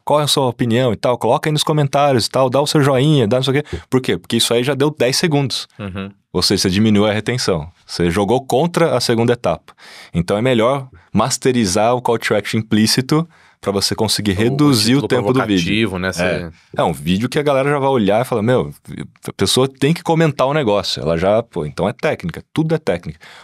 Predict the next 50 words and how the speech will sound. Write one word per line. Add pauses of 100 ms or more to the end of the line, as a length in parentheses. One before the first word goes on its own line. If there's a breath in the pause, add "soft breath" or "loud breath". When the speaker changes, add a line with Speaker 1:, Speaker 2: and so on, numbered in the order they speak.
Speaker 1:
Por
isso
que
eu
falo
pra
vocês: (140)
é
sobre
arte
e
ciência. (100)
Speaker 2:
Uhum. (260)
Speaker 1:
Então,
beleza,
você
tem
que
ter
a
arte,
você
tem
que
saber
fazer
ali (280)
legal,
tem
que
ter
um
conteúdo
bacana,
você
tem
que
se
destacar,
tem
que
ser
diferente,
tem
que
ter
a
sua
própria
linguagem.